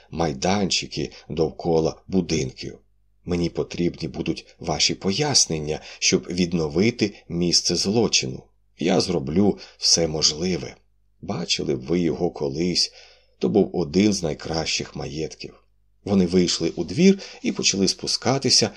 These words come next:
трав'янистим схилом. «Хто продав маєток?» За дорученням дитини, виконавці заповіту. Все, що мав Крейль,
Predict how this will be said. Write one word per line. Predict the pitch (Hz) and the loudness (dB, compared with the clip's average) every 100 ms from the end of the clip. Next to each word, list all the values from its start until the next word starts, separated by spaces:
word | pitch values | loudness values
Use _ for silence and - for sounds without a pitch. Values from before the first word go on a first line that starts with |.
| - - | -12 -10
трав'янистим | - 73 71 69 71 87 - 82 78 | -4 -4 -2 -4 0 0 0 0 0
схилом. | - - 90 73 - - _ _ _ - - | 0 0 -2 -2 -6 -14 _ _ _ -20 -20
«Хто | - - 233 220 - - | 0 8 8 8 -4 -12
продав | - 175 147 82 - - _ - | -2 -2 0 -4 -6 -14 _ -8
маєток?» | 85 76 - - - _ _ _ - | -6 -4 -6 -12 -20 _ _ _ -6
За | - 90 85 | 0 2 2
дорученням | 85 90 92 90 87 90 | 2 2 2 2 0 -2
дитини, | 110 123 - - 73 64 _ _ _ | -2 -2 0 0 -2 -8 _ _ _
виконавці | - 190 185 175 156 131 - | -2 -2 2 2 2 2 2
заповіту. | 104 98 98 80 65 - - - - _ | 0 -2 -4 -4 -8 -12 -16 -18 -20 _
Все, | - - 101 - | -4 2 4 4
що | - - | 2 2
мав | 92 82 | 0 0
Крейль, | - 135 156 | -2 0 0